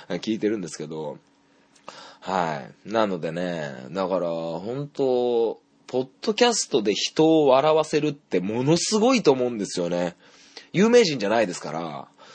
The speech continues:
だからね、そんな感じでもっともっとやっていきたいなと思ってるんですけど、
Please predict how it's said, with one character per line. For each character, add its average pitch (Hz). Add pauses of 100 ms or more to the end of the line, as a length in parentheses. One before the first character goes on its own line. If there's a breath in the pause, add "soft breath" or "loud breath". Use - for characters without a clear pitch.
(360 loud breath)
だ 113
か 95
ら 80
ね、 90
そ 92
ん 101
な 90
感 95
じ 95
で 95
も 92
っ -
と 95
も 92
っ -
と -
や 90
っ -
て -
い 90
き -
た 95
い 95
な 85
と 85
思 95
っ -
て 95
る 92
ん 90
で 85
す -
け 80
ど、 78